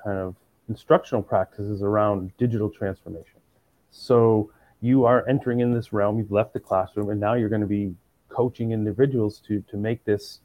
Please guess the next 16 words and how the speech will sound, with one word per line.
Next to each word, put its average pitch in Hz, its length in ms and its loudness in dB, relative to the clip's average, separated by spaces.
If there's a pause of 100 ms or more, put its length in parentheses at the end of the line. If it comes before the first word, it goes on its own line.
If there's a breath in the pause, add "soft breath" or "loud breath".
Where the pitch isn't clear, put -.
(160)
transformation. 98 760 -8 (520)
Can 131 140 2
you 160 240 2
kind 156 160 0
of 120 100 0 (380)
dig 135 260 -2 (140)
a 113 40 -4
little 127 240 2
deeper 117 420 0
onto 117 300 -4
that 120 200 2
and 113 100 -2
explain 107 640 -4
your 123 220 4
thought 113 240 2
process 101 480 -4